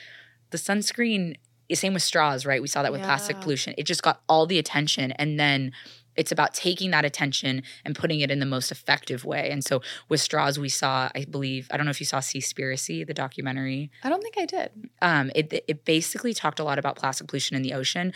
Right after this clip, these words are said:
Speaker 1: but it debunked that straws were the largest, like, source of plastic pollution, which I think people thought after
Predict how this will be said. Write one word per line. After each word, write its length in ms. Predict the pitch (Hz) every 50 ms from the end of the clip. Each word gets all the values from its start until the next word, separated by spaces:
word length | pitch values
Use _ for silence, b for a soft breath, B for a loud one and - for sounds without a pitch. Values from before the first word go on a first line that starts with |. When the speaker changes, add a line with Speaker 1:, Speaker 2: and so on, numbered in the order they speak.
| B B B B B B
Speaker 1:
but 140 | 180 165
it 120 | 151 147 151
debunked 540 | 143 151 147 135 - 208 226 220 196 175 -
that 180 | 175 156 -
straws 460 | - - - 165 143 147 143 143 143
were 160 | 151 147 139 139
the 140 | 139 135
largest, 560 | 135 139 135 135 131 - 135 135 131 - - - - - - -
like, 180 | 165 147 -
source 280 | - - 147 143 147 -
of 60 | -
plastic 400 | - 147 135 - - - 185 -
pollution, 340 | - 208 202 196 - 208 185
which 160 | 165 151 -
I 60 | 156
think 180 | 143 156 156 -
people 280 | - - 156 - 165
thought 420 | 156 - - 147 143 135 147 180 -
after 500 | - 147 139 - - 160 143 135 139